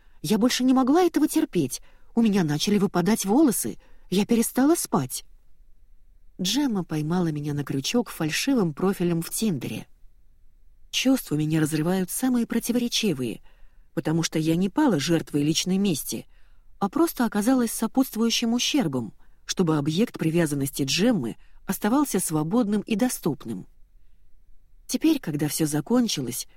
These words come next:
удивление немного притупилось. Ведь за пару месяцев до этого слоняющийся по холлу парень спросил меня, где находится банкомат.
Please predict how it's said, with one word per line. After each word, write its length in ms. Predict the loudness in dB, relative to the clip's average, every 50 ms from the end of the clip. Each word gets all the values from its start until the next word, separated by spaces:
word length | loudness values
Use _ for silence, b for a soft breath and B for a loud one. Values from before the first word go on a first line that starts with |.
| -20 -20 -20 -20 -8 -2
удивление 560 | 0 0 2 2 0 2 2 2 2 2 2 2
немного 400 | 0 0 0 0 0 0 0 0
притупилось. 840 | -2 -2 -4 -4 -4 -4 -2 -2 -2 -2 -2 -4 -6 -8 -10 -12 -14 -20 -20 -20 -20 -20 -20 -20 -20 -20 -20 -20 -20 -14 -6
Ведь 220 | -2 -2 -2 0 0
за 120 | -2 -2
пару 300 | 0 0 0 2 2 2
месяцев 440 | 0 0 -2 -2 -4 -4 -4 -4 -4
до 120 | -2 -2
этого 420 | 0 2 0 0 0 -2 -4 -6 -6
слоняющийся 760 | -4 -4 -2 -2 0 0 0 0 0 -2 -2 -4 -4 -4 -4
по 140 | -4 -4 -4
холлу 400 | -2 0 0 0 2 0 -2 -2
парень 400 | -2 0 0 0 0 -2 -4 -6
спросил 480 | -8 -6 -6 -6 -4 0 0 2 2
меня, 220 | 2 2 0 0 0
где 220 | 0 0 0 0
находится 520 | 0 0 -2 0 0 0 0 0 -2 -2
банкомат. 640 | 0 0 0 0 0 0 0 0 -2 -4 -6 -12 -18